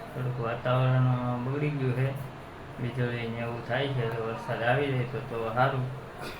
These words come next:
ટાઢોળું થઈ જાય. ચાલો મિત્રો, આપણે બ્લોગ અહીંયા પૂરો કરીએ. તો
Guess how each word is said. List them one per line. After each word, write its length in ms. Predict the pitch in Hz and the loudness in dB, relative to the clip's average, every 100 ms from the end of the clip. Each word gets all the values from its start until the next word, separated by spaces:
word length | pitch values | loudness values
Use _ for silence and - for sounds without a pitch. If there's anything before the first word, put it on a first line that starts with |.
| 131 117 - - - - - | -8 -8 -10 -12 -12 -14 -8
ટાઢોળું 500 | 110 110 123 117 117 | -4 -2 0 -2 -2
થઈ 160 | 120 135 | -2 0
જાય. 200 | 143 127 131 349 339 320 302 294 - - - - - - - | 0 -2 -2 -2 -4 -4 -4 -6 -8 -10 -10 -12 -12 -10 -2
ચાલો 260 | 139 156 | 2 4
મિત્રો, 280 | 156 156 147 | 2 2 4
આપણે 300 | 139 139 135 | 4 4 4
બ્લોગ 320 | 127 131 131 | 6 6 4
અહીંયા 240 | 139 135 131 | 2 2 0
પૂરો 280 | 143 147 | 2 2
કરીએ. 460 | 156 156 156 156 156 | 4 4 2 2 2
તો 260 | 151 135 | 0 -2